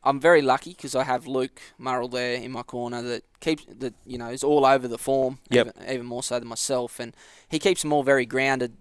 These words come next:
Speaker 1: You know, I can sort of relay to Luke and say, "Look, the horse is flying," but then Luke can relay to them and say, "Look, we're fourteen hundred, we haven't ticked that box, and,
Speaker 2: Yeah.
Speaker 1: and fifty-nine is always a, a, a question." Well, they just haven't won with it previously.
Speaker 2: So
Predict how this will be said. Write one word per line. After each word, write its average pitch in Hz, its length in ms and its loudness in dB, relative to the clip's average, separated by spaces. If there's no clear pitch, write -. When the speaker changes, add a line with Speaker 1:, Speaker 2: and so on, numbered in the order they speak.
Speaker 1:
You 123 120 -10
know, 123 300 -6
I 131 120 -2
can - 260 -14
sort 123 160 -8
of 120 60 -6
relay 127 280 -2
to 120 80 -8
Luke 123 240 -4
and 110 80 -18
say, 123 200 -6
"Look, 117 180 -14
the 127 60 -16
horse 131 200 -4
is - 80 -12
flying," 139 480 2
but 113 140 -6
then 127 160 -10
Luke 127 240 -6
can 123 140 -14
relay 120 280 -4
to 113 140 -14
them 120 160 -8
and 113 100 -14
say, 117 100 -6
"Look, 117 220 -10
we're 113 140 -10
fourteen 143 380 2
hundred, 143 280 0
we 131 120 0
haven't 123 260 -2
ticked - 180 -10
that 127 180 -4
box, 123 320 -6
and, 117 220 -8
Speaker 2:
Yeah. 113 80 0
Speaker 1:
and 110 180 2
fifty-nine 127 600 -2
is 120 120 -10
always 120 440 -4
a, 113 420 -6
a, 127 60 -10
a - 20 -8
question." 127 480 -2
Well, 139 80 0
they 131 100 2
just 127 180 -8
haven't 110 240 -10
won 120 220 -10
with 110 140 -12
it - 100 -16
previously. 123 480 -12
Speaker 2:
So 135 560 6